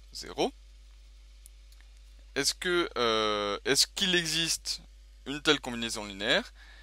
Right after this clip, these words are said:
qui est égale à zéro avec C un ou C deux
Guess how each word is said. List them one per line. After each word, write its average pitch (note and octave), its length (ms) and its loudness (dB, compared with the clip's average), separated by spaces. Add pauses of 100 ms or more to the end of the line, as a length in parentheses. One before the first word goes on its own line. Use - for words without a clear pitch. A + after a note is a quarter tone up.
(320)
qui - 160 0
est D3+ 100 -2
égale B2 220 6
à A2 100 4
zéro A2+ 420 2
avec C#3 680 4 (560)
C - 340 2
un C#3+ 280 6
ou C#3 100 -8
C B2 200 -4
deux D3+ 260 0